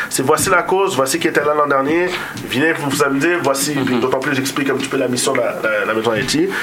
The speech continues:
Speaker 1: Et ce qui fait en sorte que cette année, j'ai beaucoup plus de temps que ce que j'avais l'an dernier. Parce que l'an dernier,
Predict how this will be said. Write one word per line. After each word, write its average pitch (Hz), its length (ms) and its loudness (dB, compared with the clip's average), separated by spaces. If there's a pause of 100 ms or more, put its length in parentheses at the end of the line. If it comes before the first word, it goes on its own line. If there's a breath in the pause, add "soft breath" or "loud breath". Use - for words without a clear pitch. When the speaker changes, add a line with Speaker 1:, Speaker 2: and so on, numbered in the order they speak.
(240 loud breath)
Speaker 1:
Et - 80 2
ce 139 80 -2
qui - 60 -4
fait 214 80 2
en 214 80 0
sorte 208 240 -2
que 175 100 4
cette 147 240 2
année, 147 240 2
j'ai 175 80 0
beaucoup 135 200 -2
plus 135 200 0
de 131 60 4
temps 151 340 0 (220 loud breath)
que 123 60 -2
ce 120 60 -4
que 135 80 0
j'avais 120 200 2
l'an 123 100 2
dernier. 120 200 0
Parce 127 120 -2
que 139 60 2
l'an 135 100 6
dernier, 160 340 2